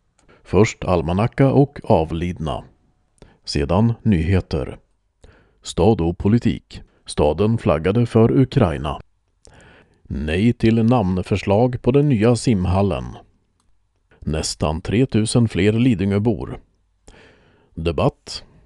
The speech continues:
Insändare. Byggen står stilla i veckor. Kultur och nöje. Semmelbullen. Lyx på medeltiden.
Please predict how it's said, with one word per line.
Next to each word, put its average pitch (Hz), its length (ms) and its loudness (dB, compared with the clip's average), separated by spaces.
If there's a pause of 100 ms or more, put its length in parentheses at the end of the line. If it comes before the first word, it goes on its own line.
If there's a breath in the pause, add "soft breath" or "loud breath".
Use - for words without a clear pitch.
(140)
Insändare. 110 760 2 (420)
Byggen 78 540 -2
står 98 280 0
stilla 95 460 -2
i 131 180 2
veckor. 104 640 0 (1080 soft breath)
Kultur 135 380 6
och 127 60 6
nöje. 110 360 2 (840 soft breath)
Semmelbullen. 92 1080 2 (400 soft breath)
Lyx - 540 -2
på 143 160 4
medeltiden. 101 840 0